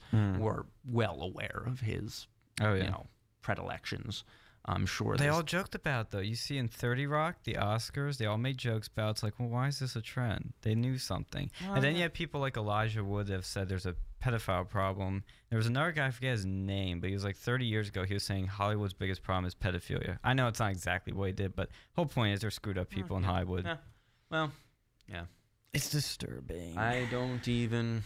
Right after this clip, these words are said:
Speaker 2: I'm not even surprised, because these are not people that, that, that know what to do with their, with their, you know, media power. These are not people that are, you know, pushing a, a good, wholesome, moral message on, on the country. So why would we expect their, you know, their actual interpersonal relationships to be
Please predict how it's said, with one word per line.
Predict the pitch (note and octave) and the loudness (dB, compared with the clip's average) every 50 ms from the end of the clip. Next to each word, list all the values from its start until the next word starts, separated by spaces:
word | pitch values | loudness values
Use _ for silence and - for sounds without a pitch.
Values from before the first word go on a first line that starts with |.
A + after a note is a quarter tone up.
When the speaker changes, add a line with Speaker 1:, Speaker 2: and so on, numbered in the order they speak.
| - - | -4 -2
Speaker 2:
I'm | - G#2+ A#2 | 0 0 2
not | B2+ C3 C#3+ | 2 0 0
even | D3 D3+ D#3+ | -2 -4 -2
surprised, | C#3+ E3+ E3 - G3 G3+ G#3+ F#3+ C#3 - - | -2 -2 0 2 2 2 2 0 -2 -6 -8
because | - A#2 - C3+ A#2+ A#2 | -10 -8 -6 -4 -2 0
these | C3+ D3+ D3 | 0 2 2
are | D#3 D3+ | 2 2
not | D3 C#3+ D3+ D3+ | 2 2 2 0
people | D#3 D#3+ D3 C#3+ D3+ D3 C#3+ B2+ | 0 -2 -2 0 -2 -2 -2 -2
that, | C3 C#3 C3 - - C3 | -2 -4 -4 -6 -6 -4
that, | C3+ C3+ C#3 A#2+ G#2+ - A#2+ B2 | -4 -4 -4 -6 -10 -12 -4 -2
that | C3+ C#3 C3+ C3 - - - - _ - | 0 0 0 -2 -8 -16 -20 -20 _ 0
know | - B2+ C3+ C#3 | 2 4 4 6
what | D3 C#3+ C#3 - | 4 4 2 0
to | C3 B2 | -2 -2
do | A#2+ C#3 | -2 0
with | C3+ C3+ A#2 - | 0 -2 -2 0
their, | B2 B2+ B2 A#2+ A#2 A#2 - - | 0 2 2 2 2 0 -2 -4
with | A#2+ A#2+ A#2+ - - | -4 -4 -4 -4 -6
their, | A2+ A#2 A#2 A#2 A#2 A2+ G#2+ - - _ _ _ _ - | -4 -4 -2 -2 -2 -4 -6 -10 -16 _ _ _ _ -6
you | G#2 G#2 | -4 -2
know, | G#2 G2 | 0 0
media | F#2+ F#2+ G2 A#2+ D#3+ E3+ D3 A2 G2 | 0 2 2 2 2 2 0 0 0
power. | - G2+ F#2 F#2+ G#2+ A#2+ B2+ | 0 0 0 2 2 0 0
These | A#2+ A#2+ A#2 B2 | -2 -2 -2 -2
are | |
not | A#2 A#2+ A#2 | -2 -2 -2
people | - A#2+ A2 - A2+ | -2 -2 -2 0 0
that | G#2+ G#2 | 2 0
are, | G#2+ G#2+ - - - | 0 -2 -4 -8 -8
you | A2+ A2 | -6 -4
know, | G#2+ | -4
pushing | G#2 - C#3 B2+ - B2+ A#2+ A#2 | -4 -4 -6 -6 -4 -4 -2 -2
a, | A2 G#2+ G#2+ A2 | -2 -2 -2 -2
a | A2 G#2+ | -2 0
good, | G2 A2 A2+ A#2+ A#2 A2 G#2+ - - - - _ | 2 2 2 2 2 0 -2 -4 -8 -14 -10 _
wholesome, | - A2+ A#2+ B2 A2+ - B2+ G#2+ G2 | 4 4 4 4 2 0 0 0 2
moral | G2+ G2+ A#2 A#2+ A2+ G#2 | 2 2 2 2 2 2
message | G#2 A2 A2+ A2 - A2 G2 G2 | 2 2 0 0 0 -2 -4 -2
on, | G2+ G#2 G#2+ G#2+ G#2 G2+ - | -2 0 0 0 0 -2 -2
on | - A2 A2 | -2 0 0
the | G#2 G2+ | 0 0
country. | - G2+ A#2+ B2 - G#2 G2 G#2 A2 - - - - _ - A#2+ A2+ | 0 -2 -2 0 0 0 0 0 -2 -4 -10 -20 -14 _ -6 -4 -4
So | A2 - B2 A#2 A2+ | -2 -2 0 0 2
why | A2 A2+ A#2 | 2 2 2
would | A#2+ A#2 A2+ | 2 0 -2
we | A#2 A#2+ | -2 -4
expect | A#2+ A2+ - - A#2+ B2 B2 - | -4 -4 -4 -4 -4 -4 -4 -4
their, | - B2 B2+ C3 C3 B2+ - - | -2 -2 0 0 -2 -4 -6 -8
you | A#2+ A#2+ B2 B2+ | -6 -4 -2 -2
know, | C3+ C#3 C3 | -2 -2 -2
their | B2 B2+ B2+ B2 | -2 0 2 2
actual | B2 C3 B2 - - C3 B2 B2+ | 2 2 0 0 0 0 0 2
interpersonal | B2 A#2 A2+ B2+ A2+ - A#2+ A#2+ - - A#2+ A#2+ A#2 | 0 0 0 -2 0 2 0 0 2 0 0 0 2
relationships | A#2 A#2 B2 B2 - A2 G2+ G2+ F2+ - - | 2 0 0 -2 -2 -4 -6 -4 -6 -8 -10
to | - | -8
be | - F2 E2+ - | -6 -6 -6 -6